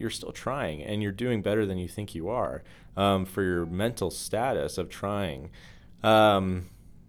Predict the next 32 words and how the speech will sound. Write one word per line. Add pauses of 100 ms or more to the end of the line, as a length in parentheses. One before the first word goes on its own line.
(220)
and
as
well, (420)
if
you're
not,
if
you're
just
trying
to
live
your
life (240)
happily
mentally, (640)
you're
still
doing
better
than
you
think
you
are.
That's
important,
and
that
is
crucial
to